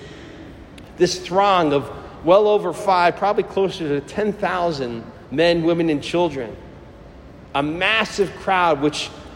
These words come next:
the Apostle Philip points out, over half a year's salary wouldn't have been enough to purchase food so that everyone would have a little.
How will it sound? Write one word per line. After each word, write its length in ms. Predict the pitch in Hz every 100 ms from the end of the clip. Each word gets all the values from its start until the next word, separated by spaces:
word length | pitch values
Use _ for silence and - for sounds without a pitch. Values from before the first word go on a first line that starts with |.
| -
the 100 | 147
Apostle 520 | 156 156 175 180 180 156
Philip 440 | - 196 170 -
points 320 | 175 165 160
out, 240 | 156 147 - - - - -
over 260 | 175 175 156
half 480 | - 208 254 -
a 60 | 240
year's 400 | 196 220 208 196
salary 600 | - 185 180 160 135 120 104 - - - - -
wouldn't 280 | 170 185
have 120 | 180 156
been 120 | 170
enough 320 | 165 170 165
to 80 | 151
purchase 600 | - 180 - 160 151 -
food 360 | - 175 175
so 100 | 170
that 180 | 151 151
everyone 360 | 160 170 185 170
would 80 | 156
have 200 | 156 147
a 40 |
little. 520 | 135 165 165 120 -